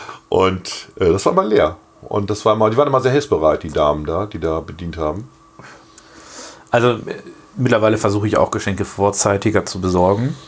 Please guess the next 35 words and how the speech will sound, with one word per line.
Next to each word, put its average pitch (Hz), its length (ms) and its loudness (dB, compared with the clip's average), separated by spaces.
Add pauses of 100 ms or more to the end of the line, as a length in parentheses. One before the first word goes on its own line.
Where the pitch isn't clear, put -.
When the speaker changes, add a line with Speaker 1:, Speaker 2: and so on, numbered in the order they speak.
(280)
Speaker 2:
Aber 95 140 2
es - 120 0
gab 98 240 2
wohl 104 140 4
den 101 160 2
einen - 180 -2
oder 80 180 0
anderen 87 420 -4 (140)
Heiligabend, 95 460 0
an 80 80 -6
dem 87 140 -4
ich - 100 -6
auch 92 80 -4
noch 90 120 -6
vormittags - 420 -6
unterwegs - 440 -2
war - 80 -6
und 85 140 -10
Geschenke - 380 -2
gekauft - 340 -2
habe. - 80 -10 (480)
Speaker 1:
Ich - 80 -10
muss 107 140 4
die 98 100 2
Geschichte 87 380 2
vom, 85 300 0
vom 80 300 -2
Weihnachtsshopping 76 540 0
erzählen, 67 320 0
das 71 140 -6
passt - 220 -4
halt 73 140 -2
ganz 69 200 -4
gut 69 120 -6
dazu. 73 360 -4